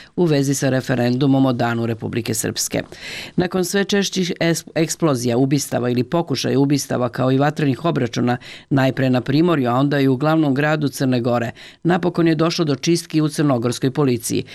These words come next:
Dobrovoljne ili prinudne ostavke počele su da pljušte iz samog vrha uprave policije, ali i sa čelnih pozicija u gradovima, gde se bezbednosna situacija znatno pogoršala. Sve to za Podgorički biro Radija Slobodna Evropa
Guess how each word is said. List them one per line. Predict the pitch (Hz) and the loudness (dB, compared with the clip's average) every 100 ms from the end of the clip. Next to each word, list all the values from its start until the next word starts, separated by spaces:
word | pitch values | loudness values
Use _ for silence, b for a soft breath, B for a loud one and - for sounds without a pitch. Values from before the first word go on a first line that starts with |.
| B - | B -6
Dobrovoljne | 143 139 160 160 160 165 139 | -2 0 2 2 2 2 2
ili | 135 | 0
prinudne | 139 143 165 139 131 | 0 2 2 2 2
ostavke | 127 - 120 113 120 | 0 -2 -4 -4 -6
počele | 110 135 151 139 | -4 -2 0 0
su | 135 | 0
da | 123 | -2
pljušte | 110 139 156 - 143 | 0 0 0 0 0
iz | 131 | 0
samog | 160 160 151 | 0 2 2
vrha | 143 160 156 | 2 0 0
uprave | 143 143 135 127 | 0 2 0 0
policije, | 131 131 151 160 175 170 B B - | 0 0 0 0 0 -2 B B -4
ali | 151 160 151 | 0 2 2
i | |
sa | 143 139 | 0 -2
čelnih | 180 170 147 | 0 2 2
pozicija | 139 147 151 151 156 139 | 0 0 0 -2 0 0
u | |
gradovima, | 143 156 135 120 120 120 B B _ | 2 0 0 0 0 -2 B B _
gde | 135 131 | -2 0
se | 127 120 | 0 0
bezbednosna | 139 131 147 131 123 131 | 0 0 0 0 0 -2
situacija | 120 113 123 123 - 139 | -2 0 0 0 0 0
znatno | 139 131 139 135 | 2 0 0 0
pogoršala. | 143 113 120 - 113 110 B B - | 0 -2 -2 -2 -2 -4 B B -10
Sve | - 202 208 | -2 0 0
to | 185 175 | 0 -2
za | 160 | -2
Podgorički | 143 139 135 156 156 - 143 | -2 -2 0 2 0 0 0
biro | 135 135 143 | 2 2 2
Radija | 123 123 117 | 2 0 -2
Slobodna | - 127 120 117 117 | -2 -2 -2 0 0
Evropa | 117 139 156 180 | 0 0 0 -2